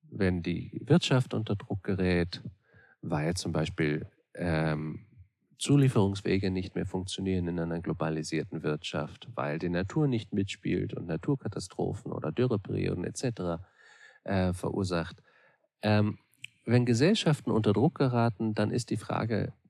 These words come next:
ja, wo sie sich hinwenden. Und wenn genug Menschen, ähm,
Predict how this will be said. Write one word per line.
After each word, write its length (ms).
ja, 360
wo 380
sie 80
sich 200
hinwenden. 640
Und 340
wenn 180
genug 380
Menschen, 540
ähm, 460